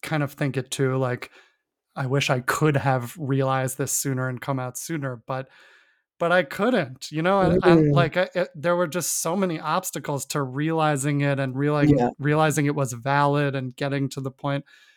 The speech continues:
Speaker 1: where I felt comfortable enough to share it with others and valid enough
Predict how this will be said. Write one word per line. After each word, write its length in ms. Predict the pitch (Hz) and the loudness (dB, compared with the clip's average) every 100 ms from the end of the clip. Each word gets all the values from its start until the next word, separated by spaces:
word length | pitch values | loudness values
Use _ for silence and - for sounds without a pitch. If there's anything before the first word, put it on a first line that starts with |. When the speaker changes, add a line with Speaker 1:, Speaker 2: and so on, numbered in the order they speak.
| _ _ _ | _ _ _
Speaker 1:
where 140 | 147 139 | -4 -2
I 80 | 131 | -2
felt 340 | - 135 - | -2 -2 -4
comfortable 680 | - 156 147 147 123 143 139 | -4 -2 0 -2 0 0 0
enough 280 | 139 139 - | -2 -4 -8
to 100 | 123 | -10
share 520 | - - - 143 139 | -8 -6 -2 2 2
it 140 | 139 151 | 2 -2
with 180 | 139 | -2
others 340 | 139 131 135 127 | -2 0 -2 -2
and 160 | 127 - - _ | -6 -10 -20 _
valid 400 | 160 147 151 139 | -2 2 2 2
enough 440 | 131 135 143 135 | 2 2 2 2